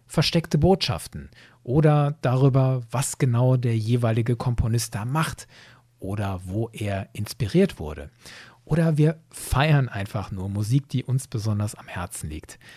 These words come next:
Es muss auch nicht nur Musik sein, es können auch Stimmen oder Geräusche aus Star Wars sein. Diese Reihe heißt entsprechend auch Star Wars, weil es geht um Hören und so.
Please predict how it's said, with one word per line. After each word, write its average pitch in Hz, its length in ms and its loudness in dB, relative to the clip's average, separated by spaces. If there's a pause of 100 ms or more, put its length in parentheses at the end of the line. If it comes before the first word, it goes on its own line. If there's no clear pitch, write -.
(200)
Es - 160 -8
muss 208 360 2
auch - 320 -6
nicht 202 340 -2
nur 180 160 4
Musik 175 400 4
sein, 175 460 2
es - 240 -4
können 147 240 2
auch - 180 -6
Stimmen 170 540 -2
oder 123 480 -4
Geräusche 120 540 0
aus 73 200 -12
Star 85 300 -10
Wars 101 240 -8
sein. 131 320 -4 (560)
Diese 117 260 2
Reihe 117 320 2
heißt 113 400 -2 (120)
entsprechend 110 720 -4
auch 92 420 -6 (280)
Star 85 720 -8
Wars, 90 640 -6 (800)
weil 76 400 -8 (680)
es - 180 -14
geht 78 160 -10
um 80 240 -12 (240)
Hören 87 480 -2 (120)
und 78 180 -14
so. 73 260 -14